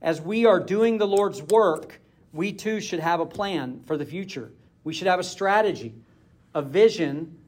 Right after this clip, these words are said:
for the ministry and where we want to go in the ministry. And this strategy doesn't just rest on the pastor's shoulders, okay? It's not, he's not the, the main guy that just, this is a family thing.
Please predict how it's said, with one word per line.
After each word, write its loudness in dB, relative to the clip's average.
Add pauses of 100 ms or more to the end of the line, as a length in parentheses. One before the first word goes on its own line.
(140)
for 0
the 0
ministry -4
and -4
where 4
we 2
want 0
to -2
go 2
in 0
the -2
ministry. -6 (540)
And 2
this 6
strategy 2 (520)
doesn't 2
just -4
rest 2 (100)
on 2
the -6
pastor's 0
shoulders, 2
okay? -2 (320)
It's -12
not, 2
he's -8
not 0
the, 2 (240)
the -2
main 0
guy 6
that -4
just, -8
this -4
is -6
a -2
family -2
thing. -2